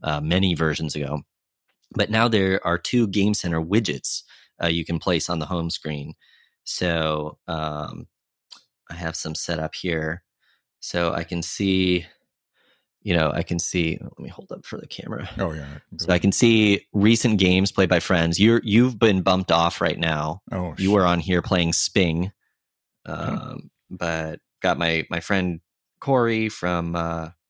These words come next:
Speaker 1: a Starting Point podcast is playing something called Egg Inc. Uh,
Speaker 2: <laughs>
Speaker 1: Andrew, listener Andrew is playing Word Web. Uh, and another friend from college is playing Slay the Spire. Um,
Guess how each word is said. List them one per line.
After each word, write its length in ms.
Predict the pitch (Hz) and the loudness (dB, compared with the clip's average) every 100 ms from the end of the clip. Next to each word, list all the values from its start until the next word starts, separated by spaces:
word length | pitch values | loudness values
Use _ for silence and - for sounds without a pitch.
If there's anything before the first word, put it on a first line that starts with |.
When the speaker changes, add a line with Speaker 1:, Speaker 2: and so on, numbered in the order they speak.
| _ _ _ _ | _ _ _ _
Speaker 1:
a 80 | - | -6
Starting 260 | - 90 | 0 0
Point 240 | 85 90 82 | 0 -2 0
podcast 640 | 90 85 92 87 82 - | -2 0 0 0 0 -4
is 140 | 80 - | -8 -8
playing 340 | - 85 82 | -4 -2 -2
something 240 | - 85 | -4 -6
called 220 | - 80 78 | -4 -4 0
Egg 240 | 92 90 - | 0 0 0
Inc. 340 | 90 85 - _ _ _ _ _ _ - | 0 0 -6 _ _ _ _ _ _ -6
Uh, 500 | 85 82 78 - - - | -4 -2 -4 -4 -6 -8
Speaker 2:
<laughs> 120 | - | 0
Speaker 1:
Andrew, 520 | 98 90 90 90 90 _ | 2 4 4 4 0 _
listener 300 | 123 - 117 | 4 6 4
Andrew 580 | 98 95 92 92 104 110 - | 4 2 4 4 2 -2 -4
is 120 | 90 | -2
playing 260 | 101 90 | 0 0
Word 240 | 85 90 85 | 2 0 2
Web. 360 | 85 82 87 113 _ _ _ _ - | 0 0 -2 -10 _ _ _ _ -8
Uh, 220 | 87 82 | -4 -2
and 100 | 87 | 0
another 220 | 87 95 | 0 0
friend 220 | 92 92 85 | 0 -2 -2
from 120 | 87 | -4
college 340 | 87 85 82 | -2 -2 -2
is 100 | 82 | -6
playing 320 | - 85 82 | -6 -6 -4
Slay 300 | 80 - 87 | -4 -2 -2
the 80 | 78 | -2
Spire. 500 | - - 80 78 - - _ _ _ _ _ | -6 -2 -2 -2 -10 -16 _ _ _ _ _
Um, 640 | 90 87 85 85 82 82 | -2 0 0 0 -2 -6